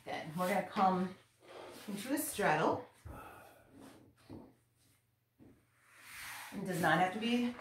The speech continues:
crazy wide. Legs open enough so that you can still sit nice and tall, posture straight. We're gonna put one hand in front.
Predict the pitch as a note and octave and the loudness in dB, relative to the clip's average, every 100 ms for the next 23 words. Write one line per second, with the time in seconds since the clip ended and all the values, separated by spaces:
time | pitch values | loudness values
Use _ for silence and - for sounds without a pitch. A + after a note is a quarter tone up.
0 | - - - - - F#4+ F4+ D#4+ C#4 G#3+ | -14 -18 -18 -18 -8 0 4 8 12 12
1 | E3 D#3+ - - - - - A3+ A3+ G#3 | 12 8 0 -4 -6 -10 -2 2 4 8
2 | A3+ A3+ A#3+ A#3 A#3 A#3+ - - - - | 8 10 8 8 6 2 -4 -20 -20 -18
3 | - G#3+ A3 G#3+ G#3+ A3 G3+ F#3+ F#3 G3+ | 0 8 12 12 8 6 10 10 8 4
4 | G3+ G#3+ G3 F#3 F#3 G#3 - - G#3+ G3 | 0 4 6 6 4 0 -4 -2 4 4
5 | F#3+ - G#3+ F#3+ F#3 F#3 F3+ - E3+ D#3 | 4 4 8 8 8 4 4 2 -2 -2
6 | - D#3+ D3 C#3 - - - D3 D#3 - | -2 2 4 4 2 -4 -4 -2 -2 -4
7 | D#3 - - D#3 D#3 - - - - - | -8 -8 -4 -4 -4 -6 -12 -20 -20 -12
8 | - G3+ - F#3+ F#3+ G3 A3 A3 G#3+ A3 | -6 -4 0 2 6 8 10 10 10 6
9 | - B3 F#4+ | 8 8 8